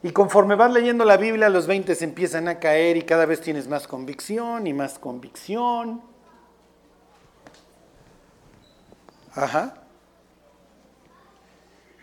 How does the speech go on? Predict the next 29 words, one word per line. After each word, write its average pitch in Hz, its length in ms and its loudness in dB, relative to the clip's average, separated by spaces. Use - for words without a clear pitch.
Y 151 100 -12
cada 202 300 6
vez 208 160 2
que 180 80 -6
sales 190 280 2
de 170 80 -2
leer 175 160 0
la 175 100 2
Biblia, 175 240 0
volteas 156 400 0
a 156 40 2
ver 151 180 0
tu 147 140 -14
cava 147 260 4
y 139 40 0
dices, 143 200 -8
"No, 196 180 4
no, 147 180 -6
Dios 175 160 0
no 180 80 -2
me 156 100 -2
pudiera 143 240 -2
estar 139 200 -2
exigiendo 131 500 -6
eso. 139 140 -4
No, 180 140 4
sería 175 240 6
demasiado 147 440 2
cruel". 139 240 0